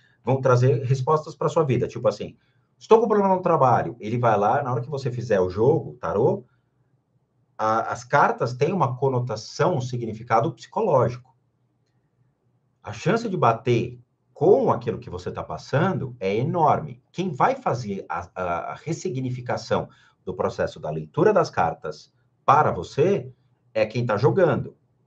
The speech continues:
ou você mesmo. Então, ela vai olhar e vai falar, "Ok, de acordo com as cartas aqui, sai uma torre."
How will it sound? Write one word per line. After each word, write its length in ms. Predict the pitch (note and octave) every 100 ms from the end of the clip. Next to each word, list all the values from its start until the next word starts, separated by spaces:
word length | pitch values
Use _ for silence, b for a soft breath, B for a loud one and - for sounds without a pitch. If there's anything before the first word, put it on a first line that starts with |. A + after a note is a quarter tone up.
| -
ou 160 | F2
você 320 | F2 B2 D#3+
mesmo. 380 | F3+ G3+ G2+ - - _ _ _ -
Então, 160 | - C#3
ela 140 | C3+
vai 180 | B2 F3+
olhar 240 | D#3+ C3+
e 20 |
vai 120 | F3 F#3
falar, 320 | G3 C3+ A#2
"Ok, 320 | C3+ D3+ A2+
de 100 | G#2+
acordo 260 | F#2 A2 A2+
com 80 |
as 140 | A#2+ -
cartas 420 | G#2 F2+ F#2 D#2+
aqui, 200 | E2 -
sai 160 | D#3+ A#2+
uma 220 | C3 C3+
torre." 500 | C3+ C3 A2 - -